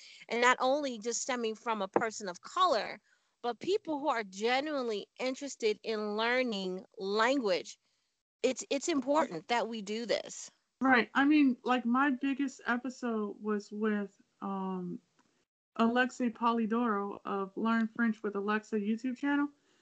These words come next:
Speaker 2: Uh,
Speaker 1: Mm-hmm.
Speaker 2: it's, like, almost two hundred, it's almost two hundred listens so far. And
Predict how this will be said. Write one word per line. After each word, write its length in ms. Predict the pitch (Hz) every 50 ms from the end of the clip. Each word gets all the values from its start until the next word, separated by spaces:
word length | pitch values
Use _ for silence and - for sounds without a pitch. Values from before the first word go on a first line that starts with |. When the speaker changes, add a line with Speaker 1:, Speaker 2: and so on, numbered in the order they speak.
| _ _ _ _ - -
Speaker 2:
Uh, 120 | 262 269 254
Speaker 1:
Mm-hmm. 200 | 262 254 254 269
Speaker 2:
it's, 160 | 294 277 -
like, 160 | 339 330 285
almost 400 | 294 302 294 277 277 254 - -
two 200 | - 302 302 302
hundred, 440 | 269 302 294 294 269 285 285 277 -
it's 120 | - 240 -
almost 340 | 294 285 277 269 254 - -
two 160 | - 294 285
hundred 300 | 302 285 254 262 - -
listens 560 | 233 240 269 285 277 - - 240 226 220 214 -
so 180 | 233 220 214 208 -
far. 380 | - 208 202 202 202 208 214 208 _ _ _ _ _ _ _ _ _ _ _ _ _ _ _ _ -
And 520 | 247 277 277 269 269 269 262 254 247 247